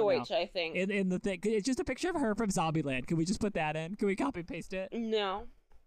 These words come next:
Speaker 2: That is the real. Watch Zombieland with Zoe Deutsch. Deutsch, whatever.
Speaker 1: Isn't she only in the second
Speaker 2: Yeah,
Speaker 1: one?
Speaker 2: and it's
Speaker 1: Or is she
Speaker 2: amazing.
Speaker 1: in the
Speaker 2: It's
Speaker 1: first
Speaker 2: a,
Speaker 1: one?
Speaker 2: watch the second one.
Speaker 1: I, she's a really good actress, first of all. If you've watched The Sweet Life on Deck, she's in that for, like, a season or two.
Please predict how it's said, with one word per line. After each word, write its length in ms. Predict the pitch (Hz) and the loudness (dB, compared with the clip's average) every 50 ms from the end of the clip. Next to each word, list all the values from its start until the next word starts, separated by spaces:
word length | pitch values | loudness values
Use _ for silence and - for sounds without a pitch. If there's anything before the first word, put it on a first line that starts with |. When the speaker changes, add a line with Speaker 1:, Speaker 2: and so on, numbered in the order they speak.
| - - - - _ - - - - - - | -20 -20 -20 -20 _ -20 -20 -20 -20 -16 -6
Speaker 2:
That 280 | - 160 190 190 202 226 | -2 0 0 2 2 2
is 140 | 233 208 - | 0 2 2
the 100 | 240 196 | 2 2
real. 220 | 175 196 185 180 | 4 2 2 2
Watch 200 | 175 233 285 370 | 2 0 0 0
Zombieland 800 | 269 190 185 175 190 196 202 190 170 147 131 123 120 123 - - - - | 0 0 0 0 2 2 2 2 2 0 0 -2 -4 -8 -10 -14 -16 -8
with 340 | 156 156 151 - - 151 165 | -4 -4 -4 -2 -4 -6 -4
Zoe 320 | 139 151 160 160 160 156 | -2 0 0 2 2 0
Deutsch. 520 | 139 147 139 131 120 123 - - - - - _ _ _ | 0 0 0 0 -2 -4 -8 -14 -20 -20 -20 _ _ _
Deutsch, 500 | 151 147 139 131 - - - - - - - | -8 -8 -8 -8 -8 -8 -10 -10 -10 -12 -12
whatever. 360 | 165 156 147 143 135 131 131 - | -8 -8 -6 -6 -8 -6 0 2
Speaker 1:
Isn't 300 | 302 311 339 359 359 359 | 2 2 2 0 0 0
she 200 | - 427 370 320 | 0 2 2 2
only 220 | 285 277 269 254 | 2 2 0 0
in 80 | 247 240 | 2 2
the 100 | 220 214 | 2 2
second 360 | - - 160 - - - 160 | 2 0 -2 -2 0 -2 0
Speaker 2:
Yeah, 100 | 196 196 | 2 2
Speaker 1:
one? 100 | 170 - | 2 2
Speaker 2:
and 80 | 175 156 | 2 0
it's 140 | 156 - 170 | 0 -2 -4
Speaker 1:
Or 40 | |
is 60 | 151 147 143 - 147 143 | -4 -2 0 0 0 0
she 80 | - - | 0 -2
Speaker 2:
amazing. 20 | |
Speaker 1:
in 60 | 180 170 | -2 -4
the 60 | 151 | -4
Speaker 2:
It's 60 | 143 135 101 | -2 -2 -2
Speaker 1:
first 80 | 156 143 | -2 -4
Speaker 2:
a, 40 | - | -4
Speaker 1:
one? 100 | 151 160 | -4 -2
Speaker 2:
watch 180 | 180 185 - | -2 -2 -2
the 60 | - 185 | -4 -4
second 280 | - 170 - - 135 | -4 -4 -4 -4 -8
one. 120 | 123 120 117 | -8 -6 -2
Speaker 1:
I, 440 | 202 233 254 269 294 320 311 - - 269 | 0 2 4 4 4 4 2 2 0 -2
she's 280 | - - 349 349 - - | -2 -2 0 0 2 2
a 100 | 494 427 | 4 4
really 240 | 330 277 277 285 294 | 6 6 4 4 2
good 120 | 254 254 208 | 2 2 2
actress, 360 | 185 175 - - 165 165 - | 2 0 -2 -6 -10 -12 -6
first 280 | - 156 175 - - - | -6 -6 -6 -6 -4 -2
of 40 | 151 | 0
all. 140 | 139 - - - - - - - | 0 0 -2 -6 -14 -20 -20 -4
If 180 | - 220 214 214 | -2 -2 -2 0
you've 320 | 254 285 311 339 381 349 | -2 0 0 0 0 0
watched 420 | 294 269 247 233 208 - - - - | 2 2 2 2 2 0 -4 -8 -8
The 80 | 175 185 | -6 -6
Sweet 240 | - - 202 196 180 | -4 -2 0 2 4
Life 180 | 190 190 190 | 2 2 2
on 140 | 202 180 175 | 0 0 0
Deck, 240 | 160 175 156 175 - | 0 0 -2 -2 -2
she's 260 | - - - 170 160 | -6 -6 -6 -6 -6
in 140 | 160 165 160 | -6 -6 -4
that 200 | 147 143 147 - - - | -2 -2 -2 -2 -2 -2
for, 120 | 185 190 | 0 0
like, 180 | 190 190 190 - | 2 0 0 -2
a 60 | 208 | -4
season 320 | 208 233 208 202 208 247 | -2 0 -2 0 0 0
or 100 | 214 220 | -2 -2
two. 280 | 220 - 277 226 240 254 | 0 0 0 0 0 -2